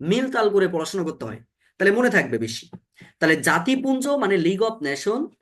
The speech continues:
আর ইউনাইটেড নেশনস। জাতিপুঞ্জ যাত্রা শুরু করে উনিশশো উনিশ সালে, কিন্তু কার্যক্রমটা শুরু হয়েছিল হচ্ছে উনিশশো বিশ সালে দশই জানুয়ারি। খুবই গুরুত্বপূর্ণ।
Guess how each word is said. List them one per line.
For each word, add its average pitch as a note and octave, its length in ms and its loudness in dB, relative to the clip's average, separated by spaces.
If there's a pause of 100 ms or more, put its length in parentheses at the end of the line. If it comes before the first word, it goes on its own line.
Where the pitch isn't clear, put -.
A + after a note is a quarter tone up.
(100)
আর C3 260 0 (100)
ইউনাইটেড A#3+ 520 -2
নেশনস। C3+ 640 -4 (300)
জাতিপুঞ্জ B3 720 0
যাত্রা E3 320 -2
শুরু A3+ 220 -4
করে A3 180 0
উনিশশো F#3+ 320 2
উনিশ F3+ 300 0
সালে, A#3+ 160 -4
কিন্তু G3+ 200 -6
কার্যক্রমটা A3 720 -4
শুরু G3 220 -2
হয়েছিল F3+ 300 -2
হচ্ছে E3 180 -4
উনিশশো D3+ 340 -2
বিশ C3+ 280 -4
সালে B3 180 0
দশই D3+ 380 -2
জানুয়ারি। A#2+ 400 -4
খুবই C4+ 260 -6
গুরুত্বপূর্ণ। B2 600 -4